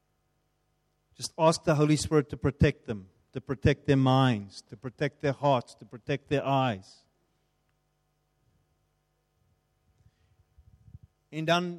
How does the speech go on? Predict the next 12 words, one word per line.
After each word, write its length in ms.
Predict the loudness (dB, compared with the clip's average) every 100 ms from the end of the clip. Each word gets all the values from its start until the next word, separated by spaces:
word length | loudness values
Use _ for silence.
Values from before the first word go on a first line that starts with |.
| -16 _ -14
sodra 460 | -10 -4 2 6 6
jy 160 | 4
geleentheid 640 | 2 -2 -4 -4 -4 -8 -4
kry, 220 | -4 -4 -6 _ _ _ _ _ _ _
speak 420 | -12 -8 -6 -6
life 540 | -4 -2 2 2 0 -8
into 260 | -16 -16
them, 220 | -18 -16 -14
speak 320 | -10 -10 -10
encouragement 800 | -18 -12 -4 -2 -2 -6 -14 -14
into 240 | -18 -20
them. 220 | -20 -20